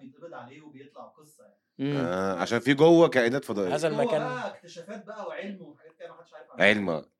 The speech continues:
Speaker 2: مم.
Speaker 4: بس فت-، طول الوقت في أصلًا حاجات كده بتطلع، ما، فاهم
Speaker 2: يعني
Speaker 4: قصدي؟
Speaker 2: أنا، أنا بالنسبة لي، أنا شايف إن دي فزاعة،
Speaker 4: مم.
Speaker 2: آه، أمريكا عاملاها لشعبها.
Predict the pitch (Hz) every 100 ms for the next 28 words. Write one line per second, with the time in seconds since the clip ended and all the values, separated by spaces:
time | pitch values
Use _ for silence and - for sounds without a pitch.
0 | - 127 131 131 123 113 101 110 175 240
1 | 302 170 170 165 160 220 240 220 190 233
2 | 233 214 180 202 214 214 214 220 170 151
3 | 135 120 117 110 107 101 101 104 - -
4 | 151 143 165 214 202 170 202 202 175 165
5 | 160 170 220 277 349 - - 160 180 208
6 | 185 185 175 202 170 143 175 214 240 302
7 | _ _ - 151 143 131 120 - 131 135
8 | 131 147 - 202 160 208 226 196 196 226
9 | 165